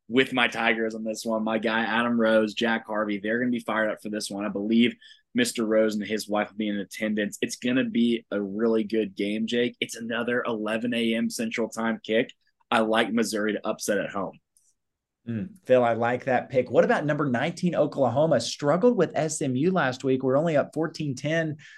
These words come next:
Speaker 2: with about nine minutes to go in the fourth quarter. They're going to Tulsa this week. Shout out Andrew Mangan, Luke Mangan, and Matthew Mangan.
Speaker 1: That's right, Jake. Also, by the way, who is your Wildcats Tigers pick?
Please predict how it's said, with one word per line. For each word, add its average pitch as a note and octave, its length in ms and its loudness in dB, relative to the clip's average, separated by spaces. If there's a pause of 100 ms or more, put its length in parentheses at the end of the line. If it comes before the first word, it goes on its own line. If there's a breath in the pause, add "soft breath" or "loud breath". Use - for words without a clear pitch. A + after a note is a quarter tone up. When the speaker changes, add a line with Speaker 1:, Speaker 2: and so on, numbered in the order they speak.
(140 loud breath)
Speaker 2:
with C3 100 2
about B2+ 240 2
nine B2+ 280 0
minutes C#3+ 220 -2
to C3 100 -8
go C3+ 140 2
in C3 60 0
the A#2+ 80 -2
fourth B2+ 320 -2
quarter. C#3 440 0 (180 loud breath)
They're E3 240 2
going D#3+ 420 2
to C#3+ 120 -4
Tulsa F3 720 2 (280 loud breath)
this B2+ 240 0
week. A2+ 280 2
Shout B2 240 4
out A#2 200 4
Andrew C3 280 0
Mangan, B2+ 420 0
Luke A#2+ 240 -2
Mangan, A#2+ 320 2
and G#2+ 80 0
Matthew A#2 320 0
Mangan. F#2 460 -6 (160)
Speaker 1:
That's B2+ 200 4
right, A#2 160 2
Jake. B2 220 2
Also, C3+ 280 2
by B2 220 2
the B2 100 0
way, A#2 240 0
who C#3 220 4
is C3+ 240 4
your A#2 140 0
Wildcats A#2 640 -2
Tigers G#2+ 440 -2
pick? - 320 -2